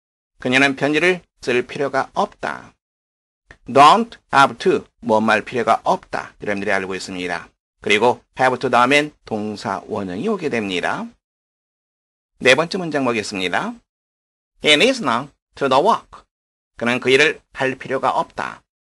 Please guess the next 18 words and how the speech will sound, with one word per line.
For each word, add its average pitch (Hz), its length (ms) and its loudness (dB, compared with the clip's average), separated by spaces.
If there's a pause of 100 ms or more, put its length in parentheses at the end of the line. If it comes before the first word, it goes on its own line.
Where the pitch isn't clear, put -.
(220)
두 127 160 -4
군데가 208 300 4
잘못됐네요. 92 720 -2 (720)
need나 107 500 0 (200)
조동사입니다. 120 960 -8 (800)
삼 127 160 -4
인칭 135 420 -4
단수 131 320 -6
현재 135 540 -2
S를 131 380 -4
쓰지 151 460 -2
않습니다. 131 880 -8 (100)
이게 170 180 2
첫 180 140 -6
번째 139 200 -4
잘못됐고요. 101 760 -4 (480)
두 101 100 -8
번째는 92 480 -4